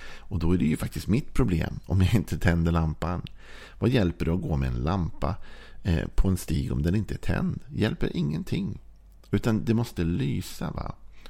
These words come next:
Ordet måste få lysa. Ordet ger vägledning. Ordspråksboken fyra som avslutning säger i vers tio: "Lyssna, min son, ta emot mina ord, så får du länge leva.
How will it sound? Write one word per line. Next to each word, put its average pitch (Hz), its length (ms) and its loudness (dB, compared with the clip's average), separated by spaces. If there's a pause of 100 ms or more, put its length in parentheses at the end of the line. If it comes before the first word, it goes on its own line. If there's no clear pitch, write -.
(120)
Ordet 117 720 0
måste 85 300 -2
få 73 120 -4
lysa. - 540 -6
Ordet 101 400 -2
ger - 220 -4 (120)
vägledning. - 720 -4 (1400)
Ordspråksboken 92 840 2
fyra 85 380 0
som 82 140 -2
avslutning 78 480 -4
säger 78 340 -4
i 80 40 -2
vers - 360 -6 (380)
tio: 80 440 -2 (560)
"Lyssna, 101 460 0
min 80 140 2
son, 55 340 -6
ta - 180 0
emot 85 320 0
mina 71 180 -2
ord, - 280 -6
så - 80 -4
får 80 100 -2
du 80 100 0
länge 73 300 0
leva. 67 400 -4